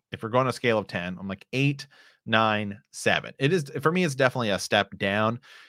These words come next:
It's not a terrible step. You know, I wouldn't give it, like, a six or a five or anything. And as I said earlier, I would still rate it above, you know, Boba Fett and, uh, Kenobi in terms of Disney, in terms of Disney Plus shows.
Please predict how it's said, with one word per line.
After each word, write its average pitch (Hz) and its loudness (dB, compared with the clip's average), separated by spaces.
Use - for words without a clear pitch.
It's 123 -4
not 147 2
a 101 -2
terrible 123 4
step. 87 -4
You 107 0
know, 107 2
I 120 10
wouldn't 113 6
give 107 0
it, 95 0
like, 90 -2
a 87 -2
six - -2
or 85 -2
a 85 -6
five 110 2
or 73 -8
anything. 82 -8
And 90 -6
as 90 -2
I 90 -2
said 92 -2
earlier, 98 0
I 87 0
would 87 -6
still 98 -4
rate 87 -4
it 87 -8
above, 90 -4
you 95 -12
know, - -14
Boba 147 0
Fett 123 6
and, 92 -6
uh, 82 -6
Kenobi 98 0
in 95 -10
terms 92 -6
of 90 -12
Disney, 87 -6
in 107 -8
terms 104 0
of 98 0
Disney 87 -2
Plus 85 -2
shows. 67 -6